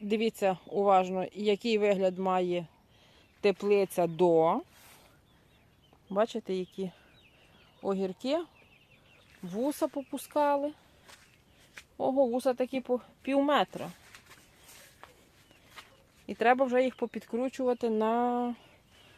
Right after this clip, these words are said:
мотузочки. Ти чула, які аромати помідорів оцих справжніх? В теплицю заходиш і, е, цей помідорний запах прям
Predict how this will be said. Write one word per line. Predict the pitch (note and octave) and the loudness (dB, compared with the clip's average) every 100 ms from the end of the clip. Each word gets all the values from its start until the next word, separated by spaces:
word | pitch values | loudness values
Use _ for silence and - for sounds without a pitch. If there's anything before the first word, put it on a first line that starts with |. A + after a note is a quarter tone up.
| - - | -20 -6
мотузочки. | G#3 G#3+ G3 D#3+ - - F#3 - - - _ - - _ _ - _ - - - - _ _ - - - - | -4 -2 -2 -4 -4 -14 -16 -18 -20 -20 _ -20 -20 _ _ -20 _ -20 -20 -20 -20 _ _ -20 -20 -16 -10
Ти | |
чула, | G#3 C#4+ D4 | 0 6 6
які | D4 - C#4+ - - _ - - - - | 4 0 -4 -4 -20 _ -20 -20 -14 6
аромати | A3+ B3 B3 C4+ D4 C#4 | 8 8 6 2 0 -4
помідорів | C4+ B3+ B3 C4 C#4 C#4+ | -2 -2 2 2 2 0
оцих | C#4 C#4 - G#3+ A3+ | -6 -8 -12 -16 -12
справжніх? | - C4+ C#4+ C#4+ E4+ - - _ _ _ _ - - - - | 0 2 2 0 -8 -14 -20 _ _ _ _ -20 -20 -8 -4
В | |
теплицю | A#3+ C#4+ D4+ C4+ | 0 2 2 0
заходиш | A#3 A#3 D4+ D4 C4+ - | -2 4 6 6 2 -6
і, | A3+ A#3 A3+ | -4 0 2
е, | A3 G#3+ G#3 G3 - - | 2 2 -2 -4 -12 -4
цей | A#3+ A3+ | 2 2
помідорний | A3 A3 A3 A#3+ A#3 A3 - - - - _ - | 2 0 4 2 2 -4 -6 -18 -20 -20 _ -6
запах | G3+ A#3 A3+ | 0 0 0
прям | - - A3 G#3 | -8 -2 -2 -2